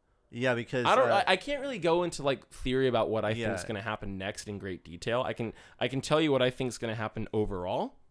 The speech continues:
Speaker 2: by the end of this entire show and the books.
Speaker 1: Well,
Speaker 2: Um,
Speaker 1: really quickly though, um, do you think, uh, that this season will be, if, if you had to predict, like, what do you think is gonna happen, or what do you,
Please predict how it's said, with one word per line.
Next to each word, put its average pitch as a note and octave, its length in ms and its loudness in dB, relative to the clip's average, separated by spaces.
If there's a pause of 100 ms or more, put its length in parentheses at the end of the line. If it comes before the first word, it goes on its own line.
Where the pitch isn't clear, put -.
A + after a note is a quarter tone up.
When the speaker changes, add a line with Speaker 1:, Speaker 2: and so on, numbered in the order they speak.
Speaker 2:
by A2+ 120 0
the G#2+ 140 -4
end A2 180 -4
of G2+ 80 -6
this - 160 -12
entire G2 400 -6
show G#2+ 360 -2
and G#2 200 -6
the G2 40 -12
books. - 500 -8 (920)
Speaker 1:
Well, C#3+ 200 6
Speaker 2:
Um, G#2 200 -6
Speaker 1:
really D#3 240 -2
quickly C#3 300 -4
though, A#2 260 -2
um, G2+ 440 -8 (1300)
do A#2 100 -10
you C3 160 -4
think, B2+ 420 -10
uh, G2+ 420 -2 (1160)
that G2+ 240 -10
this A2+ 160 -12
season G#2 480 -12
will G2 80 -12 (100)
be, F#2+ 300 -12 (100)
if, F#2+ 180 -16
if A#2 220 -14
you C3 80 -6
had C#3+ 60 -2
to C#3 60 -6
predict, G2+ 500 -10
like, F#2+ 200 -14
what G2+ 140 -10
do G#2+ 60 -14
you G#2 80 -14
think G2+ 320 -18
is F2+ 180 -16
gonna F#2+ 280 -14
happen, F2+ 320 -14
or F2 60 -14
what F2+ 140 -14
do F#2+ 60 -14
you, F#2 80 -16